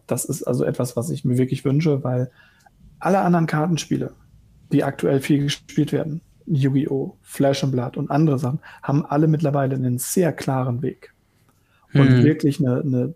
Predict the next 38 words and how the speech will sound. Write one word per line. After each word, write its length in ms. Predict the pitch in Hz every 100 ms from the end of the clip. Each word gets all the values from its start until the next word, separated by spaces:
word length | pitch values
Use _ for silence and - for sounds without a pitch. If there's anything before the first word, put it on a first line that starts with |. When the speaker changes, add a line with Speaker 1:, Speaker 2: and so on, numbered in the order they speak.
| -
Speaker 1:
richtig 500 | 143 160 170 - 165
aktive 540 | 156 143 - 170 147 139
Turnierszene. 720 | - 131 135 - 127 120 123 - _ _ _
Und 240 | 131 123
das 160 | - -
fördert 560 | - - 165 175 143
diesen 220 | - 131 139
Spielgeist 840 | - - 175 190 165 139 139 -
von, 300 | - 143 143 _ _
von 160 | - 139
den 180 | 135 135
Spielern. 480 | - - 160 143 131
Die 140 | 131 139
Spieler 480 | - 180 175 160 160
haben 320 | 160 156 143 -
in 160 | 147
den 140 | 147 156
anderen 460 | 151 151 151 175
Spielern 300 | - 175 156
jetzt 200 | 139 175
schon 260 | - 196 185 - _ _
in 60 | 156
Flash 240 | - 156
and 60 | 156
Blood 160 | 160
Leute, 260 | 165 151 185
wo 80 | 160
sie 80 | 151
sagen, 180 | 147 -
„Oh, 120 | 156
das 180 | 151 -
ist 40 |
voll 160 | - 165
der 60 |
gute 100 | 160
Flash 160 | 156 160
and 60 | 170
Blood-Spieler.“ 380 | 214 - 123